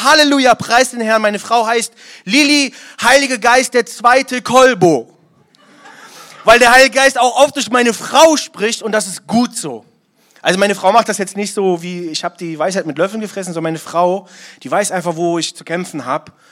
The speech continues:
und die hilft mir einfach. Weil der Heilige Geist in ihr lebt, ist sie eine Unterstützung für mich im Alltag, auch an mir zu arbeiten. Euer Partner ist wichtig. Andere Christen in eurem Leben sind wichtig,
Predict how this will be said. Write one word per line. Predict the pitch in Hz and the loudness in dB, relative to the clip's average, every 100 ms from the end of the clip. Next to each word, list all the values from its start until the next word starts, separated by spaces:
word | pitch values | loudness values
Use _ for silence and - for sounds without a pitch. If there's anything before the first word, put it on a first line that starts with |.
| _ _ | _ _
und | 151 160 | -10 -6
die | |
hilft | 151 175 - | -4 -4 -4
mir | 151 | -10
einfach. | 120 123 - 117 - - - | -10 -12 -10 -12 -12 -20 -16
Weil | 143 | -8
der | 151 | -4
Heilige | 175 202 165 | -2 -2 -2
Geist | 175 185 - | -2 -2 -6
in | 185 | -6
ihr | 190 | -4
lebt, | 170 185 185 - - 175 | -2 -4 -4 -12 -16 -12
ist | - | -6
sie | |
eine | 175 | -6
Unterstützung | 175 160 - 220 - 185 | -4 -8 -8 -8 -6 -10
für | - 165 | -8 -8
mich | 170 175 | -6 -8
im | 165 | -6
Alltag, | 151 175 175 170 170 - - - - _ - | -4 -4 -2 -2 -4 -12 -20 -20 -20 _ -6
auch | 165 | -6
an | 185 | -6
mir | 180 | -8
zu | - - | -8 -10
arbeiten. | 190 202 147 120 117 - | -8 -8 -6 -10 -12 -14
Euer | 147 151 | -14 -10
Partner | - 180 196 196 165 156 175 | -10 -8 -8 -10 -14 -14 -12
ist | 185 - _ - | -12 -12 _ -10
wichtig. | 185 - 135 - | -8 -6 -10 -12
Andere | - 214 233 214 | -4 -2 -2 -4
Christen | 214 226 233 - 196 175 - - | -4 -4 -4 -4 -12 -12 -12 -18
in | 170 | -12
eurem | 170 165 151 | -10 -8 -6
Leben | 175 185 165 | -6 -6 -10
sind | 185 180 156 | -14 -14 -12
wichtig, | 190 - 170 - | -10 -10 -12 -14